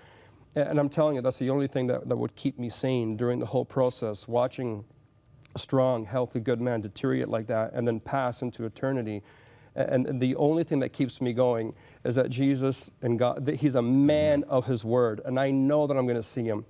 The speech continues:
Speaker 1: healthy, happy.
Speaker 2: Yeah.
Speaker 1: We can talk about soccer for all of eternity, and we can just
Speaker 2: With,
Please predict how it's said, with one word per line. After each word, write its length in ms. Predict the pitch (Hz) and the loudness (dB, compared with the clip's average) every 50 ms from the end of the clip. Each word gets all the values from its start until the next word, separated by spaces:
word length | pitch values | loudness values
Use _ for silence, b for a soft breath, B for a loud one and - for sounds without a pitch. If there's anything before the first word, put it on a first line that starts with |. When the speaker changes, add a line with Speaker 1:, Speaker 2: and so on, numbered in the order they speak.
| - | -16
Speaker 1:
healthy, 600 | - - - 165 165 170 175 - - - 120 113 117 | -14 -6 0 2 2 2 2 0 -4 -6 -6 -6 -6
happy. 720 | 110 107 113 147 160 165 170 160 - - 123 104 90 87 B B B | -8 -8 -4 -2 0 0 0 -2 -4 -6 -8 -8 -8 -10 B B B
Speaker 2:
Yeah. 200 | - 92 87 85 78 - - | -6 -6 -6 -6 -10 -6 -2
Speaker 1:
We 120 | 123 139 | 0 0
can 140 | 139 170 151 | 0 0 -2
talk 260 | - 165 165 170 - | 0 2 2 2 2
about 240 | 175 156 165 165 151 | 0 0 0 -2 -2
soccer 440 | - - 180 160 165 165 - 151 139 | 0 2 2 2 2 2 0 -2 -2
for 180 | - - 156 | 2 4 4
all 140 | 151 147 147 143 | 4 4 4 2
of 80 | 143 | 0
eternity, 600 | 147 143 - 160 151 151 147 139 139 131 135 135 131 | -2 0 4 4 4 4 4 4 4 4 4 4 4
and 80 | 131 | 4
we 120 | 139 156 160 | 2 2 0
can 220 | - 165 160 147 | 0 -2 -2 0
just 240 | 143 165 156 - - | 0 0 0 -2 -4
Speaker 2:
With, 120 | 143 - | -12 -6